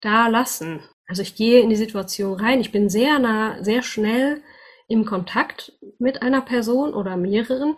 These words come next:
So schnell würde ich niemals jemanden sonst kennenlernen. Also das ist wie so ein Beschleuniger. Und dann geht es manchmal sehr, sehr tief und persönlich wird es. Und danach kann ich es trotzdem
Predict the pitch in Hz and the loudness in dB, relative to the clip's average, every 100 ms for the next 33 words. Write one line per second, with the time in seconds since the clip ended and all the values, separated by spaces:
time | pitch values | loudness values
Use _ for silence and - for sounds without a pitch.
0 | - 175 220 226 208 - - - 240 226 | -6 -2 2 2 2 -4 -4 -2 2 4
1 | 233 220 220 220 220 220 311 262 240 294 | 4 4 2 2 2 6 6 6 4 2
2 | 214 202 202 202 214 208 202 208 196 208 | 0 -2 -2 0 2 2 4 2 2 2
3 | 226 - - - 302 330 190 180 175 175 | 2 0 -6 -6 -2 0 0 -2 -4 -4
4 | 170 - - 202 196 202 - - 208 208 | -6 -10 -6 -4 -2 -2 -4 -6 -6 -4
5 | 214 240 233 233 214 220 - 269 277 208 | 0 0 2 2 2 -2 -2 2 4 4
6 | 180 180 - - - 220 208 - 196 254 | 2 -4 -6 -16 -4 0 0 -2 0 4
7 | 302 196 180 247 262 - 240 240 226 214 | 4 2 -2 0 0 -2 -2 2 2 4
8 | 262 262 240 - - 247 330 - 214 208 | 4 4 2 -2 -4 -4 -2 -6 0 0
9 | 196 254 359 370 - - _ - 220 285 | 2 2 2 -2 -4 -16 _ -8 -2 0
10 | 427 - - - 220 220 220 - 208 202 | -2 -10 -16 0 2 2 -2 -4 0 2
11 | 262 320 - 254 262 240 - 277 - - | 0 -2 0 0 0 -8 -6 -8 -6 0
12 | 277 339 359 277 | 4 4 2 -2